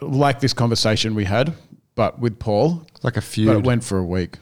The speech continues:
Speaker 1: It
Speaker 2: Like a
Speaker 1: went for
Speaker 2: passive aggressive feud.
Speaker 1: Yeah, it was really, uh, just a, and it was, it was Paul,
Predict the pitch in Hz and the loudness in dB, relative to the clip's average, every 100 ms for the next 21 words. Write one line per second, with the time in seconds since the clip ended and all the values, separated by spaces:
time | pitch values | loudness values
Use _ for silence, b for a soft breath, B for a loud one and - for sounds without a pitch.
0 | - 117 110 - 131 127 127 110 107 110 | -8 -2 0 2 2 4 2 2 2 0
1 | 110 90 - 107 107 - 127 120 110 101 | 0 -4 -2 0 2 4 4 4 4 2
2 | 117 117 98 110 123 123 113 104 98 98 | 2 0 2 2 4 4 4 2 0 -4
3 | - 107 98 98 110 - 107 - B B | -4 -2 -2 -2 -4 -2 -6 -8 B B
4 | B 127 131 131 147 147 120 - 151 127 | B 0 2 4 6 6 2 -2 0 4
5 | 135 120 - 147 139 135 131 | 4 2 0 2 4 6 4